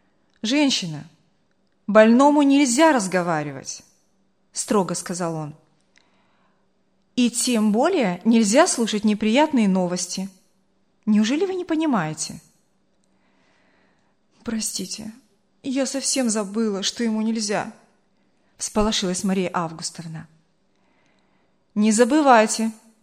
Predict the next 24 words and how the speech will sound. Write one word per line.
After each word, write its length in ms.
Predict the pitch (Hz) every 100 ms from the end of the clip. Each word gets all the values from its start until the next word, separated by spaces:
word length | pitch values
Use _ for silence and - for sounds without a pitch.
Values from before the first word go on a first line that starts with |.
| _ _ -
иначе 380 | 254 254 269 254
я 120 | 254
не 100 | 254
позволю 480 | 277 277 269 226 196
вам 200 | 196 202
больше 300 | 185 - 196
сидеть 340 | 214 185 170
в 80 | -
палате", 480 | 208 165 151 - 165 _ _ _ _ _ _ _ _ _ -
пригрозил 580 | 180 160 190 190 170
врач. 440 | 165 165 156 - - _ _ _ _ _ _ _ _ _ _ _ _ _ _ _
"Я 240 | - 208 208
буду 220 | 202 220
нема, 360 | 220 233 233 220
как 280 | 247 240 -
рыба", 480 | 240 214 - 180 - _ _ _ _ _ _ -
обещала 520 | 185 185 - 165 180
женщина. 640 | 196 170 160 - 170 165 - _ _ _ _ _ _ _ _ _ _ -
"Только 280 | 240 -
не 120 | 247 240
запрещайте 720 | 269 277 269 311 269 214 185
мне 160 | 156
быть 180 | 202 233
здесь". 580 | 214 254 226 180 -